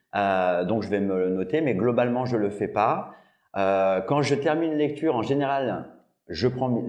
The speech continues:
mon ressenti à chaud et je le note.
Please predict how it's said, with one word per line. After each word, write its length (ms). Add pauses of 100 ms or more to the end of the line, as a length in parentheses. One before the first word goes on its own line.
(120)
mon 280
ressenti 520
à 80
chaud 200 (800)
et 100
je 80
le 120
note. 360